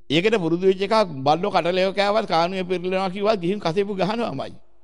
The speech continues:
තිරිසන් ගතියට හරි ලබන සුවේ ඒක ලොකු වෙලා තියෙනවා. මොකද හේතුව?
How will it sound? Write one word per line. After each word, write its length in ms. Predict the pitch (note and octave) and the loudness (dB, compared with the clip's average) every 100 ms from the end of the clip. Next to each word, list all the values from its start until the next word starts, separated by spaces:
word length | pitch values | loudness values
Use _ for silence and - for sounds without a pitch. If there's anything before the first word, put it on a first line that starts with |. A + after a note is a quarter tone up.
| - - - - - - - - - - - - - - - - - - - - - - C3+ | -20 -20 -20 -20 -20 -20 -20 -20 -20 -20 -20 -20 -20 -20 -20 -20 -20 -20 -20 -20 -20 -6 0
තිරිසන් 340 | E3 G3 G3 | 4 4 4
ගතියට 360 | F#3+ F#3 G3 G3 | 0 0 0 2
හරි 200 | G#3 G3 | 0 2
ලබන 260 | E3+ G3 | 0 0
සුවේ 280 | F#3 F3+ G3+ | -2 2 2
ඒක 140 | G3 G3+ | 2 0
ලොකු 200 | F3+ G3 | -2 0
වෙලා 220 | F#3+ F3+ | 4 4
තියෙනවා. 300 | F#3 F#3 F3+ | 2 0 0
මොකද 220 | D#3+ F3 | -2 0
හේතුව? 340 | F3 F3 E3+ | 2 2 0